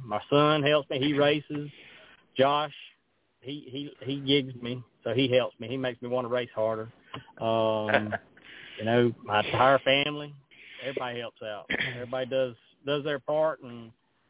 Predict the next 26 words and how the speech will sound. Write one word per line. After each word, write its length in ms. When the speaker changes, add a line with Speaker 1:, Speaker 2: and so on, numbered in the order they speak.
Speaker 1:
and, 380
uh, 280
makes 240
it 60
what 160
it 100
is. 220
Speaker 2:
Well, 100
I 100
tell 160
you 100
what, 320
I'll 140
make 220
a 20
bet 260
with 140
you, 120
and 140
I 140
don't 200
like 280
betting. 280
I 100
think 240
betting's 260